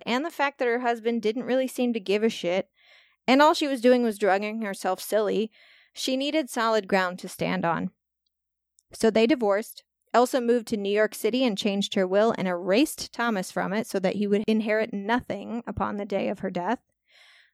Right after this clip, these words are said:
But for some reason, maybe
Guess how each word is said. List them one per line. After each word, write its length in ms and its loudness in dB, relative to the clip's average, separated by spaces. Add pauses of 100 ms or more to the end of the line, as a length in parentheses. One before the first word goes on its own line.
(380)
But 440 6 (120)
for 160 -4
some 340 0
reason, 540 -2 (640)
maybe 500 -2